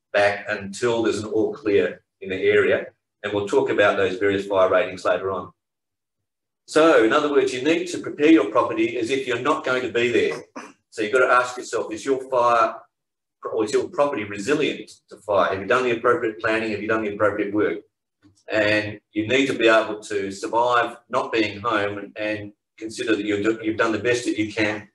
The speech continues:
to protect your property. And of course, your property affects the, the adjoining properties as well.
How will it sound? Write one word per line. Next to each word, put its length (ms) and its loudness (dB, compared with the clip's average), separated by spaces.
to 80 -14
protect 360 -2
your 200 4
property. 600 0
And 100 -6
of 60 -8
course, 160 -2
your 180 4
property 520 2
affects 420 -4
the, 280 -4
the 100 -4
adjoining 360 -6
properties 420 -6
as 140 -10
well. 300 -6